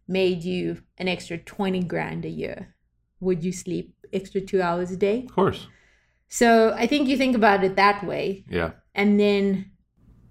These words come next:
Speaker 1: then you have to sleep more.
Speaker 2: Yeah. Most people think it's the opposite.
Speaker 1: Right. Which apparently is false.
Speaker 2: Yeah.
Speaker 1: I mean, I got the book, so I'm going to read up some more and let you know, listeners of the podcast, whether he's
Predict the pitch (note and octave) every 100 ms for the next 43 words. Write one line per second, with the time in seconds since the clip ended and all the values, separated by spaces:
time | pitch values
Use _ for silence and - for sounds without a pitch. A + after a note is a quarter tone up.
0 | - A#3+ A3+ A3 - A3+ - G3+ F3+ D#3+
1 | - D#3+ F#2+ F#2+ F#2 G#2+ B2+ C3+ A2+ A#2
2 | G2 - G2+ A#2+ - - - - - F#3
3 | - - - _ _ _ - F#3 F3+ F3+
4 | - - - - _ - _ _ - E3
5 | F3+ F3+ F3+ D#3+ D#3 - D3 - - -
6 | - _ - F2+ F2+ A#3 C4 C4 B3 C4+
7 | C4+ G#3+ A3+ A3 G3 F#3+ G3 G3 G3+ F3
8 | A3 A3 G#3+ G#3 - G3 G3 G3+ G#3 G3+
9 | F3+ - F#3 G3 F#3+ G3 F#3 F#3 F#3+ G3
10 | F#3 F#3+ F#3+ F#3+ F#3 F3 F3+ F3+ F3+ G3
11 | G#3+ - F#3 F#3+ F#3+ F3 F3+ E3+ -